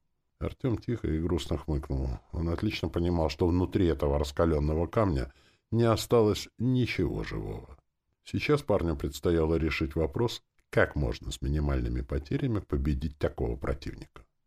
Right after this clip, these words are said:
Тяжело вздохнув, Артем направился в сторону ангара, где находился «Хексис». Тот самый корабль, который он когда-то обнаружил на Тормаране. Этот корвет расы Ахейн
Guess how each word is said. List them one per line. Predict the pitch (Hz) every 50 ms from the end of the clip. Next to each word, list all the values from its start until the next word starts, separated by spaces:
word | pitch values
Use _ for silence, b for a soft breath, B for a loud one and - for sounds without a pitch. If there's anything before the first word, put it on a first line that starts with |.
| _ _ _ _ -
Тяжело | 60 64 73 85 98 120
вздохнув, | 127 113 104 - 87 - - - 117 117 -
Артем | - - - - - 90 82
направился | 85 82 - - 90 92 90 82 71 - -
в | 69 -
сторону | - - 87 80 80 78 73 78 76 78
ангара, | 82 82 82 98 98 92 76 69
где | 62 64 65
находился | 65 67 69 - - 80 73 71 78 76 - - -
«Хексис». | 78 - - 82 78 - - - - - - - - _ _ _ _ _ _ _ _ _ _ _ _ _
Тот | - - 208 - 151
самый | - 135 123 107 101 98 92
корабль, | - 104 98 107 120 113 107 95
который | 82 - 90 82 - 90 82 82
он | 80 80
когда-то | - 85 78 78 87 95 76 - 90 80
обнаружил | 69 64 76 76 73 69 73 64 60 62 60
на | 64 65 65
Тормаране. | - - - - 67 71 73 69 64 - - - - - - - _ _ _ _ _ _ _ -
Этот | - 160 160 160 147 135 -
корвет | - 131 123 123 117 151 170 156 - 139
расы | 120 120 120 117 - - 107
Ахейн | 104 98 95 - - - - 151 147 139 131 120